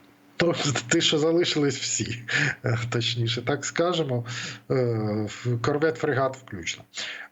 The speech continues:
Е, поруч там розташовується,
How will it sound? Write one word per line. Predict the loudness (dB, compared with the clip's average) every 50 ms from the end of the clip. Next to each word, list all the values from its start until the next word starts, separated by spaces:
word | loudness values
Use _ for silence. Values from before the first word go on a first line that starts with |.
| _ 0
Е, | 2 2 4 4 4 2 0 -2 -4 -10 -18 -20 -20 _ _ _ _ _ _ _ _ _ _ _ _ _ _ _ _ _ _
поруч | 2 2 4 2 2 0 0 -4
там | -2 0 0 2 2 0 -2 -4 -8 -12 -16 -18 -20 _ _ _ _ -20 _ -20 -20 -14 _ -2
розташовується, | -2 -2 0 0 0 0 2 2 2 2 4 4 4 4 2 2 0 0 2 2 4 4 2 2 0